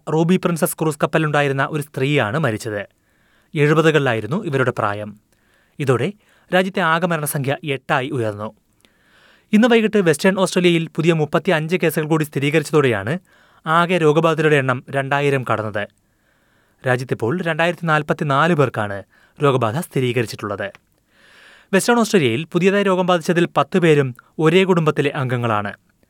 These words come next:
സൗത്ത് ഓസ്ട്രേലിയയിലും മുപ്പത്തിയാറ് പേർക്ക് കൂടി പുതിയതായി രോഗം സ്ഥിരീകരിച്ചു. മറ്റു സംസ്ഥാനങ്ങളിലും രോഗബാധ കുതിച്ചുയരുന്നുണ്ട്. വിവിധ സ്ഥാപനങ്ങൾ അടച്ചിട്ടതോടെ രാജ്യത്ത് പത്തു ലക്ഷം പേർക്കെങ്കിലും തൊഴിൽ നഷ്ടമായിട്ടുണ്ടാകാമെന്ന്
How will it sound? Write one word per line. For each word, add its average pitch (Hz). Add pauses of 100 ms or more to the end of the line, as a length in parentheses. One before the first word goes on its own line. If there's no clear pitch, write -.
(400)
സൗത്ത് 143
ഓസ്ട്രേലിയയിലും 139 (260)
മുപ്പത്തിയാറ് 170
പേർക്ക് 143
കൂടി 110 (420)
പുതിയതായി 143
രോഗം 135
സ്ഥിരീകരിച്ചു. 110 (960)
മറ്റു 202
സംസ്ഥാനങ്ങളിലും 170
രോഗബാധ 139
കുതിച്ചുയരുന്നുണ്ട്. 113 (1900)
വിവിധ 202
സ്ഥാപനങ്ങൾ 196
അടച്ചിട്ടതോടെ 156 (380)
രാജ്യത്ത് 180 (160)
പത്തു 175
ലക്ഷം 196
പേർക്കെങ്കിലും 165
തൊഴിൽ 156
നഷ്ടമായിട്ടുണ്ടാകാമെന്ന് 151